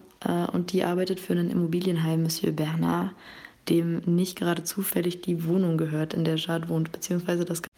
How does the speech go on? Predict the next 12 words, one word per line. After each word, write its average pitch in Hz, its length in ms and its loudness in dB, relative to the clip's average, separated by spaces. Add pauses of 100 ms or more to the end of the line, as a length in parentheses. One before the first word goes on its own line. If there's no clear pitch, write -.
(640)
Die - 100 -2
Schwestern 202 400 2
streiten 196 380 2
sich 208 180 2
eigentlich 190 300 2
ununterbrochen 196 800 2
über, 180 520 2
ähm, 180 580 2 (320)
alles 185 300 0
Mögliche, 190 440 0
die 185 200 -2
Familiengeschichte, 185 1160 0